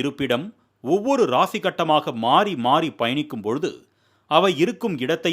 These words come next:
பொறுத்து நட்பு, நீச்சம், பகை என ஐந்து நிலைகளில் ஏதாவது ஒரு தன்மையை ஒவ்வொரு ராசிக்கும் நவக்கிரகங்கள் வெளிப்படுத்தும். இதனால்தான்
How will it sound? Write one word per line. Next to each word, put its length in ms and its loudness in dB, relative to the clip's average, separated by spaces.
பொறுத்து 320 0
நட்பு, 500 -2
நீச்சம், 480 -4
பகை 200 4
என 60 -4
ஐந்து 300 -2
நிலைகளில் 400 0
ஏதாவது 480 0
ஒரு 200 0
தன்மையை 380 -2
ஒவ்வொரு 340 0
ராசிக்கும் 500 -2
நவக்கிரகங்கள் 720 -4
வெளிப்படுத்தும். 520 -4
இதனால்தான் 560 2